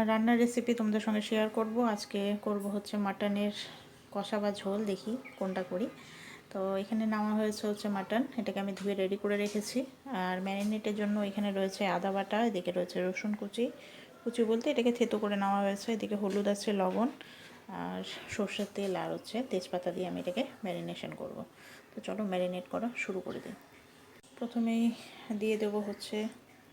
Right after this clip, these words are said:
সর্ষের তেল, কিছুটা পরিমাণে সর্ষের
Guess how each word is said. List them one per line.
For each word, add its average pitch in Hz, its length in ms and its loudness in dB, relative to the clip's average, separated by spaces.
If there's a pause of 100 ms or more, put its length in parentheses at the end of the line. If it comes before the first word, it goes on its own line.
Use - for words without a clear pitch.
(640)
সর্ষের 220 420 -4
তেল, 208 140 0 (500)
কিছুটা 208 380 -2
পরিমাণে 196 400 -4
সর্ষের 208 340 -6